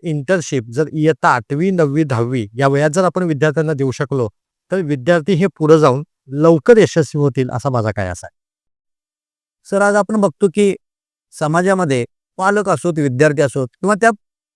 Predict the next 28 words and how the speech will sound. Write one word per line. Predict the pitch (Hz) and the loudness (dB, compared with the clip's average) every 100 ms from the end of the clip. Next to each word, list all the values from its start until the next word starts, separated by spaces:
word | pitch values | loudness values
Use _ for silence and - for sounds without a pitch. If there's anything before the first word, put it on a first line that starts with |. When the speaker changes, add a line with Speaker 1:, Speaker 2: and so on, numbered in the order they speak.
| - | -10
Speaker 2:
विद्यार्थ्याचे | 160 170 202 202 175 202 | -2 0 2 0 0 -2
शेजारी | - 185 202 180 | 2 2 4 2
असू | 135 123 | 0 -6
देत | 110 | -10
किंवा | _ 214 240 | _ -6 -6
संपूर्ण | - 226 202 277 269 | -2 -4 0 0 0
समाज | 180 143 104 _ _ _ _ _ _ _ | 0 -4 -6 _ _ _ _ _ _ _
हा | - 240 254 247 _ _ | -2 2 2 -2 _ _
फक्त | 202 _ 254 | -8 _ 0
आणि | 254 254 | 2 0
फक्त | - 180 _ 143 127 _ _ _ _ | -4 -8 _ -4 -4 _ _ _ _
मार्कांच्या | 160 180 175 226 226 220 | 4 4 4 0 0 0
पाठीमागं | 196 190 185 170 | 0 0 0 2
लागलेला | 165 139 135 143 | 2 0 -2 -4
दिसतोय. | 131 - 104 _ _ _ _ _ _ _ | -6 -10 -18 _ _ _ _ _ _ _
मग | 196 - _ | -8 -8 _
त्या | 180 214 | 4 6
अनुषंगानं | 247 226 214 208 175 147 117 - _ _ _ _ _ _ _ _ _ | 6 4 2 0 0 -2 -4 -14 _ _ _ _ _ _ _ _ _
त्या | 180 208 | -4 0
विद्यार्थ्यांचे | 190 139 156 180 208 202 180 | 0 0 0 0 2 0 2
माइंडसेट | 220 175 160 - 165 | 2 2 0 -2 0
असेल, | 156 - 151 139 | -2 0 -4 -2
पालकांचं | 135 117 156 180 208 | -4 -2 -2 0 0
माइंडसेट | 180 156 - 156 | 0 0 -2 0
असेल | 160 - 120 - _ - | 0 -2 -6 -8 _ 0
आणि | 262 | 2
शिक्षकांचं | 226 190 - 202 196 185 | 2 -2 -2 0 0 0
माइंडसेट, | 170 135 117 117 | 0 -2 -4 -8